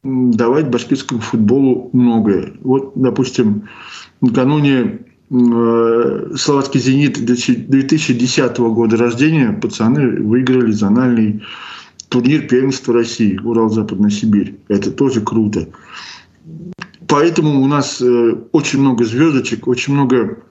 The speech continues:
э, ребят, э,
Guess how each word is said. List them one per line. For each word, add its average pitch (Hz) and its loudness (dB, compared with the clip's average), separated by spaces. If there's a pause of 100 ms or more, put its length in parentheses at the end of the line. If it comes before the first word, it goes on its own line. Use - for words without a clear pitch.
(220)
э, 113 0 (800)
ребят, 151 0 (760)
э, 139 -2